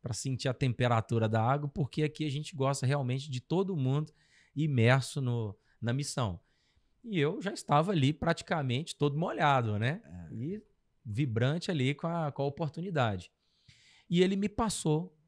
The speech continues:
Speaker 1: f-, me falou, ele me falou os quatro pilares. Mas foi legal porque tinha uma caneta e um papel em cima da mesa dele. Eu pedi licença.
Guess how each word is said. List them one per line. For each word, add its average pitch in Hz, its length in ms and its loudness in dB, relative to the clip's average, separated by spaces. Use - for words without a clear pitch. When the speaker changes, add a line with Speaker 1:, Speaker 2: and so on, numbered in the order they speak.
Speaker 1:
f-, - 180 -20
me 151 120 0
falou, 180 680 -4
ele 117 160 -4
me 151 120 -6
falou 160 340 -6
os 147 140 -8
quatro - 340 -10
pilares. 123 560 -4
Mas 143 200 -2
foi 180 200 -8
legal 175 380 -4
porque 147 580 -6
tinha - 160 -12
uma 214 120 -8
caneta 127 720 0
e 151 120 -4
um 180 100 -4
papel 135 480 0
em 120 60 2
cima 113 320 0
da 101 120 0
mesa 98 300 -2
dele. 131 280 -2
Eu 139 40 -2
pedi 131 260 -4
licença. 123 560 -2